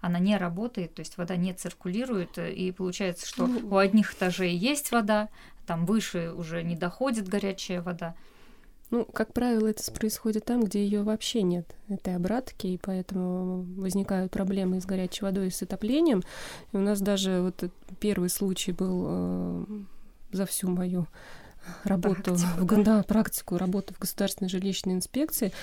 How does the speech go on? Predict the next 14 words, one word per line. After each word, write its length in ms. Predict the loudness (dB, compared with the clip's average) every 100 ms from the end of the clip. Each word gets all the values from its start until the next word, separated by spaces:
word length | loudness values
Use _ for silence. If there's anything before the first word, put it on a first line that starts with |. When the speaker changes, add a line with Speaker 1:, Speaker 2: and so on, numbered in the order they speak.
| -12 -8
Speaker 2:
Э, 160 | -2 0
в 80 | 0
этом 240 | -2 -2
году 240 | 0 2 2
мы 80 |
привлекли 440 | 2 0 -2 -2 -2
организацию, 840 | 0 2 2 2 -2 0 0 0 -4 -16 -12 -10 -8 -12 -16 -18 -2 0
э, 540 | 2 2 2 2 2 2
к 60 | 2
ответственности 720 | 4 4 4 0 -2 -2 -2
за 140 | -2 -2
то, 180 | -2
что 380 | -2 -2 0 -2 -4 -14 -16 -16 -4
вот 320 | -2 -2 -6